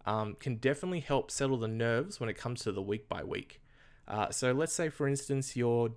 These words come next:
your setting is gonna be in, let's say, like, a, a desert town, for instance, and you wanted your adventurers to go from this small settlement to a giant,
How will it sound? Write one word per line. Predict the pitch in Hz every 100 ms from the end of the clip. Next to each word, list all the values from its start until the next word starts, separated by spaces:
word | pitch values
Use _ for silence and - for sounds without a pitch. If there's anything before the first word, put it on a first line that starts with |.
| - - - -
your | 120
setting | - 175 175
is | 160
gonna | 135 131
be | 117 120 120 117 117 - - - - -
in, | 120 117 113 110 101 - -
let's | 113
say, | 117 113
like, | 110
a, | 107 -
a | 117
desert | 123 120 110
town, | - 107 101
for | - 98
instance, | 104 95 87 - - - - - -
and | 117 117 117 117 113 - -
you | 123 120
wanted | 117 131 135 127 -
your | 123
adventurers | 117 113 117 - 113 110 -
to | - 113 110 110 - -
go | - 123
from | - 120
this | 110 110
small | - 131 131
settlement | - 127 123 120 110
to | - 123 113
a | 110
giant, | 110 120 117 120 117